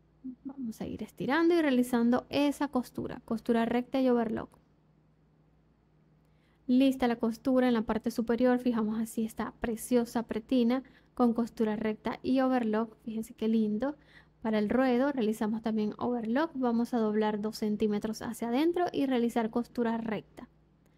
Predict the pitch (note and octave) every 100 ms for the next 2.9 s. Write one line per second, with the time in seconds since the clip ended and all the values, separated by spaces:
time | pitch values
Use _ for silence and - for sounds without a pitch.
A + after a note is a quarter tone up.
0 | _ _ B3+ A#3 A3+ G#3+ A3 A3 - -
1 | C4+ - _ _ _ C4 D4+ E4+ D4+ C4+
2 | B3 B3 C4 B3 B3 A3 A3 A3 D#4